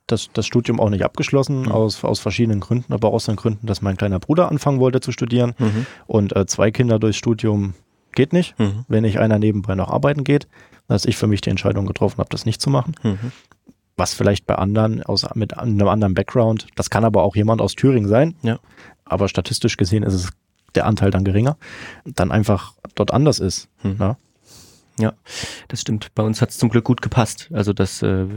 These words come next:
Speaker 2: dass ich quasi dann schon eigenes Geld verdient ha-, hab und meine Schwester dann angefangen hat zu studieren, ja.
Speaker 1: Also, wenn ich mich vielleicht ein bisschen mehr reingehangen hätte.
Speaker 2: Ja, ja, na gut,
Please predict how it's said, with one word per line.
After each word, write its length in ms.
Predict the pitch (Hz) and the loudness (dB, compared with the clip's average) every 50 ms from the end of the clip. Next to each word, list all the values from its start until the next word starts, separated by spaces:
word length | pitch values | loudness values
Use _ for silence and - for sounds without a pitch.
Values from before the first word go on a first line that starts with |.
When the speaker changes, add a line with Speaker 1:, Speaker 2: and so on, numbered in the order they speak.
| 113 | -8
Speaker 2:
dass 160 | - 101 - - | -8 -8 -8 -6
ich 180 | - 104 - | -6 -8 -4
quasi 320 | - - 104 98 98 104 95 | 0 2 2 4 4 4 2
dann 160 | 98 95 95 | 2 0 0
schon 200 | - 104 101 - | -2 -4 -4 0
eigenes 300 | - 98 95 107 104 - | 0 2 2 2 0 0
Geld 180 | - 107 110 | 2 0 2
verdient 320 | - 110 - - 110 110 - | 2 0 0 -2 -2 -2 -2
ha-, 220 | 110 104 107 107 104 - - | 0 0 0 -2 -2 -4 -4
hab 240 | - 110 113 - - | -2 -2 -2 -2 -4
und 180 | - 101 - | -8 -6 -4
meine 160 | - 101 98 101 | -4 -4 -4 -4
Schwester 480 | - - 101 - - 107 101 98 98 - - - - - - _ | -2 -4 -4 -2 2 2 2 2 2 -2 -6 -14 -20 -20 -8 _
dann 200 | - 110 113 107 | 0 2 2 4
angefangen 400 | 107 113 113 110 - 107 101 101 | 4 4 2 2 2 0 -2 -2
hat 100 | 98 - | -4 -6
zu 80 | - 107 | -8 -8
studieren, 420 | - - 104 107 110 107 98 95 | -6 -2 0 2 2 2 2 0
ja. 200 | 92 92 101 107 - _ - - | -2 -4 -6 -8 -12 _ -6 -2
Speaker 1:
Also, 180 | - 101 104 90 92 | 2 2 2 2 0
wenn 120 | 98 98 98 | -2 -2 -2
ich 80 | 90 | 0
mich 140 | 87 98 90 | -2 -2 -2
vielleicht 280 | - 101 92 92 - - | 0 0 -2 -2 -2 -6
ein 40 | |
bisschen 240 | 95 92 - - 90 | -6 -6 -6 -4 -4
mehr 100 | 87 85 80 | -2 -2 -2
reingehangen 380 | 82 85 87 87 85 98 85 | -2 -4 -6 -8 -8 -8 -10
hätte. 240 | - - - 107 110 | -10 -4 -2 2 2
Speaker 2:
Ja, 140 | 120 117 113 113 117 107 - - | 2 4 4 2 2 0 0 0
ja, 260 | 196 185 98 135 - - | 0 2 2 2 2 2
na 80 | 190 - | 2 0
gut, 200 | - 104 - | 0 -2 -6